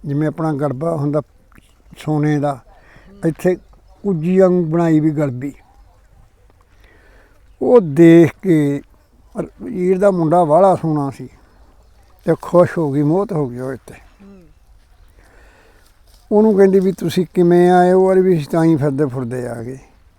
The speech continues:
Speaker 1: ਉਹ ਆਂਹਦੀ, "ਫਿਰ ਮੇਰੇ ਨਾਲ ਵਿਆਹ ਕਰਾ ਲਾ।"
Speaker 2: ਅੱਛਾ ਜੀ।
Speaker 1: ਵਜ਼ੀਰ ਦਾ ਮੁੰਡਾ ਦਾ ਵੀ ਕਰਾ ਲਾ। ਮੈਂ ਕਦੋਂ ਕਹਿੰਦਾ, "ਮੈਂ ਤਾਂ ਤਿਆਰ ਹਾਂ।"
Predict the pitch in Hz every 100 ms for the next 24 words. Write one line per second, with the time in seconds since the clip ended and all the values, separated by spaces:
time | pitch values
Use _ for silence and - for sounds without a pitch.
0 | _ _ _ _ - 196 202 170 175 175
1 | 170 156 127 143 175 170 165 156 151 147
2 | _ 208 _ 190 165 _ _ _ _ _
3 | _ _ _ _ _ _ _ _ 180 151
4 | 143 151 147 147 143 131 131 131 139 143
5 | 151 156 185 330 - - - - 143 131
6 | 147 156 190 208 226 233 226 220 - 220
7 | 214 214 214